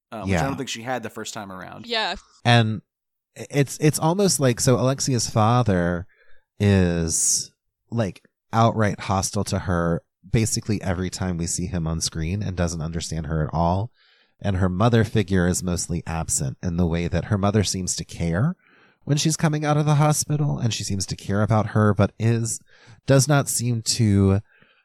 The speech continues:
Speaker 2: have the ability to affect positive change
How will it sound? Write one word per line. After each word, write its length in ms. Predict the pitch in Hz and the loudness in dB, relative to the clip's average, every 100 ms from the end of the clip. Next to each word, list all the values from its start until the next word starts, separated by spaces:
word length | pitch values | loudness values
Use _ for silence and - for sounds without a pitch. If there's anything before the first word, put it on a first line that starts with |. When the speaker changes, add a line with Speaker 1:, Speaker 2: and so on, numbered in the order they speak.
| _ _ _ _ - | _ _ _ _ -2
Speaker 2:
have 460 | 143 127 127 117 | 4 4 4 2
the 220 | 110 101 | 0 0
ability 680 | - 107 - 110 117 107 101 | 0 -4 2 4 4 4 0
to 220 | - - | -4 -4
affect 640 | 76 101 - 113 101 - - | -4 -6 -2 -2 -2 -6 -14
positive 580 | - 107 110 95 90 - | -2 0 0 -2 -8 -4
change 640 | - 113 107 101 95 - | -2 0 0 -2 -4 -6